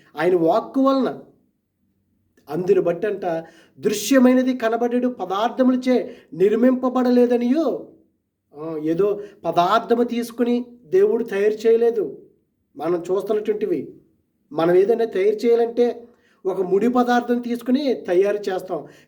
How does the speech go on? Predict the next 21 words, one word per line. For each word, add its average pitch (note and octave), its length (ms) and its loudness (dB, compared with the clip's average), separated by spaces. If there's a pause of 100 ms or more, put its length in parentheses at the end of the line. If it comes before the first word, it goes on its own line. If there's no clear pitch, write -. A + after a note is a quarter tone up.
కానీ F3 240 0
దేవుడు G#3 880 4 (280)
తయారు G3 440 -2
చేయటం B3 220 -4
కాదు, G#3 300 0
సృష్టించాడు B3+ 920 2
దేవుడు. A3 500 2 (1600)
సృష్టి A3 400 2
వేరు, B3 300 6
తయారు B3 500 0
చేయటం B3+ 260 -2
వేరు. - 380 -2 (680)
మనం G3 180 2
ఈ A3 100 4
లోకంలో A3+ 460 2
ఏ A#3+ 360 4 (440)
వ్యక్తి F#3 360 -2
అయినా C4+ 160 4
సరే, B3+ 500 0
ఎవరైనా G#3+ 460 0
సరే, A3 400 -4